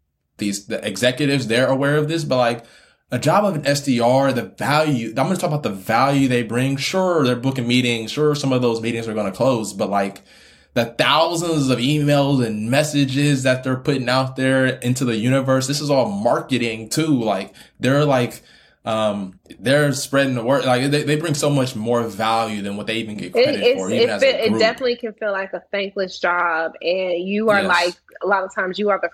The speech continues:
Speaker 2: front line because you're
Speaker 1: Mm-hmm.
Speaker 2: not every customer has seen branding or marketing from your company. So a lot of times, like, that S D R is the first introduction to a company that someone has ever had.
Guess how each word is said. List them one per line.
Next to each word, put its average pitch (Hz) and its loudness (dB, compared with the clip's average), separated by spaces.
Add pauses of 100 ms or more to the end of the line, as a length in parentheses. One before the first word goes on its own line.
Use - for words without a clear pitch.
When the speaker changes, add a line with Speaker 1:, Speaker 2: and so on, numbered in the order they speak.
(120)
Speaker 2:
front 196 0
line 180 2
because 175 -2 (560)
you're 208 2
Speaker 1:
Mm-hmm. 196 -6 (260)
Speaker 2:
not 240 4
every 247 0
customer 214 -4
has 185 -6
seen 196 0
branding 190 0
or 170 -2
marketing 180 -2
from 175 -10
your 170 -6
company. 196 -4
So 180 0
a 175 -4
lot 202 0
of - -12
times, 190 -4
like, 175 0
that 202 0
S 202 -2
D 170 -6
R 202 2
is 175 -2
the 180 -4 (220)
first 214 0
introduction 185 -4 (460)
to - 2
a - 4
company 190 -2
that 185 0
someone 208 0
has 190 -2
ever 196 2
had. 190 -2